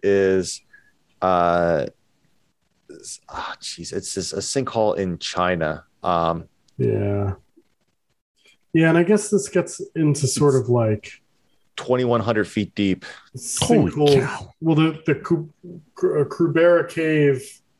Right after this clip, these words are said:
Speaker 2: um, which is, is the deepest cave, I guess, in the world, is over a mile deep.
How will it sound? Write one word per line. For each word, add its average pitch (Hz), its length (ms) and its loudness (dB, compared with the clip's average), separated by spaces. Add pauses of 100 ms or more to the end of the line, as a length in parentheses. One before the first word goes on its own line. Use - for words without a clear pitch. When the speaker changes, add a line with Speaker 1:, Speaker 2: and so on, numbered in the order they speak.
(180)
Speaker 2:
um, 117 540 0 (1000)
which 135 320 0
is, - 520 -2
is 123 200 -4
the 127 120 0
deepest 139 520 0
cave, 120 680 2 (1900)
I 127 100 0
guess, 123 320 -2
in 127 220 0
the 110 60 0
world, 104 600 0 (640)
is 117 400 0
over 110 300 2
a 104 40 0
mile 101 420 0
deep. 90 360 -4